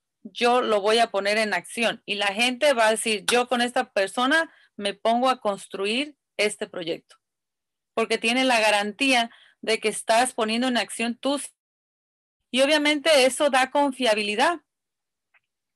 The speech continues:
Da confiabilidad. ¿Y cómo vas a generar? ¿Cómo vas a causar ese efecto de confiabilidad? Pues siendo seguro, siendo autoconfiado. Entonces, ¿a dónde vamos a ir? A construir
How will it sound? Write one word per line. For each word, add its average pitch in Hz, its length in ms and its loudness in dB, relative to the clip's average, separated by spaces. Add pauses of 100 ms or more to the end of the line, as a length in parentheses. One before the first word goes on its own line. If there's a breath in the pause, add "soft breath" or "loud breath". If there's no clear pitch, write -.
(440)
Da 226 260 -4
confiabilidad. 254 760 0
¿Y 233 140 -4
cómo 277 200 2
vas 302 220 2
a 311 80 0
generar? 262 520 2 (480 soft breath)
¿Cómo 320 300 4
vas 294 260 2
a 311 140 2
causar 254 680 2
ese 240 280 -2
efecto 269 460 0
de 233 160 0
confiabilidad? 214 840 -2 (800)
Pues 247 160 2
siendo 262 420 2
seguro, 339 500 -2
siendo 247 320 -4
autoconfiado. 262 880 0 (280 soft breath)
Entonces, 247 560 -2
¿a 220 180 2
dónde 269 220 2
vamos 302 380 0
a 277 100 4
ir? 262 220 0 (320 loud breath)
A 220 160 -2
construir 233 840 -2